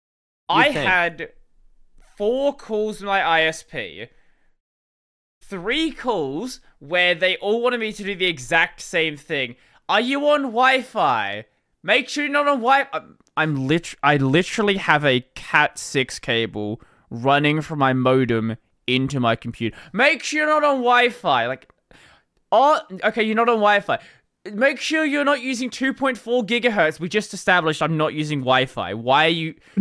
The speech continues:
Speaker 2: go off
Speaker 1: <laughs>
Speaker 2: script a little bit, please." Setting up, like, bridge connections, doing all of these things, and, like, can anybody go off fucking script? Like, once I've done the
Speaker 1: Okay,
Speaker 2: same
Speaker 1: so you, you, can I explain that to you?
Speaker 2: Yes, yes.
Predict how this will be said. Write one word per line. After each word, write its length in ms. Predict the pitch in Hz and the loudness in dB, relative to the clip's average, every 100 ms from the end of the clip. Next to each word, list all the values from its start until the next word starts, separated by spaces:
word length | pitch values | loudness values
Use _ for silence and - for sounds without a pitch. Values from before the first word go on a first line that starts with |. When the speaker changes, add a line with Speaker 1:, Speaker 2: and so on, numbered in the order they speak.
| 175 | -2
Speaker 2:
go 180 | 196 208 240 | 2 4 4
off 120 | 240 | 2
Speaker 1:
<laughs> 120 | 208 | -2
Speaker 2:
script 260 | - 214 214 | -2 -2 -2
a 60 | |
little 220 | 190 185 165 | -2 -2 -2
bit, 180 | 139 | -4
please." 540 | - 170 131 107 120 - _ _ _ _ _ _ _ _ | -6 -4 -2 -4 -12 -16 _ _ _ _ _ _ _ _
Setting 380 | - 220 214 208 | -4 0 2 2
up, 140 | 202 | 2
like, 200 | 170 156 | 0 -2
bridge 340 | 151 180 175 - | -2 -2 -2 -4
connections, 540 | 196 185 185 190 185 | 0 0 0 -6 -4
doing 260 | 214 220 214 | 0 0 2
all 120 | 208 | 0
of 60 | 185 | -2
these 200 | 190 - | -4 0
things, 320 | 170 175 175 | 0 0 -2
and, 140 | 175 | -4
like, 180 | 180 165 _ _ _ _ _ | -2 -4 _ _ _ _ _
can 160 | - 233 240 220 262 | -10 -6 -4 -2 0
anybody 560 | 330 277 285 262 160 - | 0 0 -2 -2 -8 -4
go 300 | 202 247 277 | 0 2 4
off 300 | 233 - - | 2 0 -8
fucking 420 | - 247 254 240 196 | -2 -2 -2 -10 -10
script? 540 | - - - 262 269 | -12 -16 -6 -2 -2
Like, 200 | 185 180 | -2 -4
once 260 | 185 277 330 | -2 -4 -2
I've 100 | 294 | 0
done 180 | 277 240 | 2 4
the 60 | |
Speaker 1:
Okay, 140 | 123 92 | 2 2
Speaker 2:
same 180 | 208 208 | 0 4
Speaker 1:
so 320 | 165 143 135 _ _ _ _ - - - _ _ | 6 4 2 _ _ _ _ -18 -18 -20 _ _
you, 220 | 127 160 | 2 2
you, 200 | 170 170 - _ - | 2 -10 -16 _ -2
can 140 | 160 | 2
I 100 | 160 | 2
explain 340 | 185 - 143 | 0 -4 -2
that 160 | 156 165 | -2 -2
to 100 | 180 | -2
you? 180 | 190 208 | -4 -6
Speaker 2:
Yes, 380 | 185 190 139 - | -2 0 -2 -6
yes. 460 | 143 110 - - | -8 -8 -14 -20